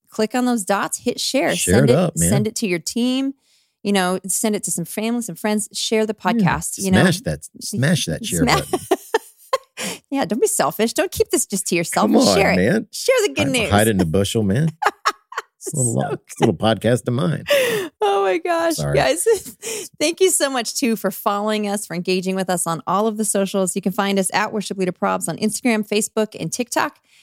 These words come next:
Speaker 1: And, uh, you can find us even over there on Twitter by searching the hashtag Worship Leader Probs.
Speaker 2: Yeah. And, you know, guys, we're always highlighting friends that we have.
Speaker 1: Mm-hmm.
Speaker 2: And, um,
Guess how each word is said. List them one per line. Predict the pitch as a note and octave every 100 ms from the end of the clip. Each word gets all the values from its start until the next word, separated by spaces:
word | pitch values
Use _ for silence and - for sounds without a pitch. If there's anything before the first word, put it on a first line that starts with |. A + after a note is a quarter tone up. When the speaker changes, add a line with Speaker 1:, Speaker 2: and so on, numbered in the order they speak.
| _
Speaker 1:
And, | F#3+ G3 F#3 F3+
uh, | E3+ E3
you | F3+
can | G3
find | F#3 G3 G3
us | - -
even | G#3+ A3+ A#3
over | A#3 A3
there | A3
on | A3 G#3+
Twitter | A3 A#3+ F#3+
by | F#3+ F3
searching | - F#3+ G3+ F3+
the | F3
hashtag | F#3+ G3+ - F3+ E3 D#3+ -
Worship | E3+ F#3 - G#3+
Leader | A#3+ B3
Probs. | - G3 - F3 - - _ _ _ - -
Speaker 2:
Yeah. | D#2 D2+ D2+
And, | F#2+ -
you | A#2
know, | F#2+
guys, | F#2 F2 -
we're | F#2
always | G#2 F#2+ G#2+
highlighting | F#2+ F2+ D#2 D2+
friends | - D#2 C#2 C2 -
that | D#2+
we | D2+ C#2+
have. | D2+ C2+ C2 -
Speaker 1:
Mm-hmm. | F2+
Speaker 2:
And, | D2 D2 F2 D2+
um, | C#2+ C#2+ C2+